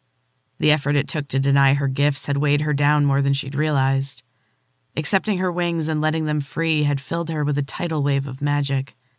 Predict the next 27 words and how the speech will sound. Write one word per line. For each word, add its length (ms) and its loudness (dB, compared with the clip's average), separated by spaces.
and 120 -2
her 100 0
blood 340 0
was 180 2
buzzing 480 0
with 160 0
it. 200 -2
She 160 -4
could 100 2
have 100 2
navigated 500 2
the 80 -2
forest 460 0
in 120 4
minutes, 500 0
but 100 -2
Rhea 300 2
insisted 680 -4
that 140 -2
she 160 -2
walk. 460 -2
It 60 0
was 160 4
better 220 2
to 80 0
go 160 4
slow. 540 0